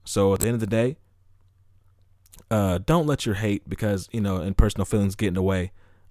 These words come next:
of, of a fighter. He really is a good fighter, man. A, a d-, fairly decent fighter. He, he deserves to be in the U F C, at least another, and, and give another shot, at least another three or four fights. I,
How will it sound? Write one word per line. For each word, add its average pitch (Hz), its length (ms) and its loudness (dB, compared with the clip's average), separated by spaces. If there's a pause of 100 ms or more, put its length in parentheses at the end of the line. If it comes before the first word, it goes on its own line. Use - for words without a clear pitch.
of, 92 200 0
of 95 160 -2
a 87 60 -8
fighter. 92 420 -2
He 101 180 -4
really 117 340 2
is 107 180 0
a 87 40 -6
good 92 160 -4
fighter, 82 320 -6
man. - 260 -10 (360)
A, 87 340 -2
a 95 40 -2
d-, 95 200 -2
fairly 120 300 6
decent 117 360 2
fighter. 92 340 -4
He, 90 140 -2
he 104 80 2
deserves 110 380 2
to 113 60 -8
be 113 120 4
in 107 60 4
the 107 80 4
U 101 180 2
F 92 80 -4
C, 87 340 -4 (240)
at - 80 -6
least 110 220 0
another, 104 220 0
and, 92 140 -4
and 92 200 -2
give 101 120 -2
another 98 200 0
shot, 95 240 -4
at 82 60 -4
least 98 160 -4
another 92 200 -4
three 101 160 -2
or 90 60 -2
four 82 180 -8
fights. 78 380 -10 (360)
I, - 140 -8